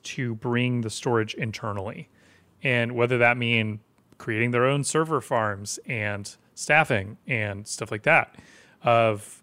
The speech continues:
of, um, of, of data collection and, and all that, all that stuff. But they're in a very, like, precarious situation because that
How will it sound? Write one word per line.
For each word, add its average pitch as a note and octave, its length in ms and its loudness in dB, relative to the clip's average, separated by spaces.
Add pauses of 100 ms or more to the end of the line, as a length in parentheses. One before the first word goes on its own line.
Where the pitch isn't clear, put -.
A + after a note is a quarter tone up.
(140)
of, A2 640 -6 (260)
um, G#2+ 600 0 (600)
of, A2 140 -6 (200)
of A2+ 220 0
data A#2+ 260 4
collection A2+ 760 0
and, A2 380 -6 (200)
and G#2 420 -8
all G#2+ 180 0
that, A2 320 2 (640)
all C3 100 6
that A#2+ 160 6
stuff. C3 400 6
But C3+ 380 6
they're C#3 220 6
in G3 420 6
a B2+ 300 6
very, A2 580 2 (960)
like, A#2 260 -2
precarious A#2+ 540 4
situation A2 680 -4
because B2 840 4 (580)
that A2+ 320 2